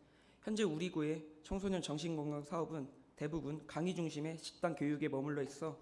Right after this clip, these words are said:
개개인의 심리 상태를 파악하기에는 한계가 있습니다. 이런 한계를 보완하기 위해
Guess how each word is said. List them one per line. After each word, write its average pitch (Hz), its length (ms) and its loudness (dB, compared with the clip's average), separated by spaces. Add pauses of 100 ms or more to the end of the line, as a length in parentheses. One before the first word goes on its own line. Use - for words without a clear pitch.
(460)
개개인의 170 480 2
심리 208 260 0
상태를 156 580 -2 (220)
파악하기에는 160 580 -2
한계가 185 300 -2
있습니다. 131 500 -6 (1000)
이런 202 260 6
한계를 220 380 4
보완하기 165 460 4
위해 135 300 4